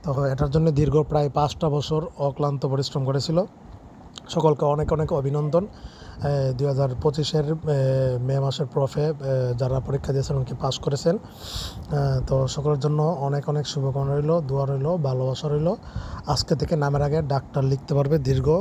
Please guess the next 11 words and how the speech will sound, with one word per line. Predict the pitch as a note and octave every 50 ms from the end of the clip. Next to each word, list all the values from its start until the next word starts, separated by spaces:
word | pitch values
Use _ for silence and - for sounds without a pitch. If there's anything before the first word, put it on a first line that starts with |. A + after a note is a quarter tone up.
| - - -
এই | C#3 C#3 C#3 C#3
যে | C3 - C#3
জীবনের | B2+ C3 C#3 B2+ C#3 C#3 C#3+ C3+
যে | B2+ C#3
একটা | C3+ - - C3
স্বপ্ন | - D3+ C#3+ - - E3
ছিল, | D3+ - - D3+ F3 A3 - - - - - - - - -
সেটা | - - D#3+ C#3 - D#3 E3+ - -
আজকে | - C#3+ C3 - - - F3+ E3+
পূরণ | D#3 - D#3 D3 D3+ D3
হলো। | C#3+ D3 D3+ F3 A3 -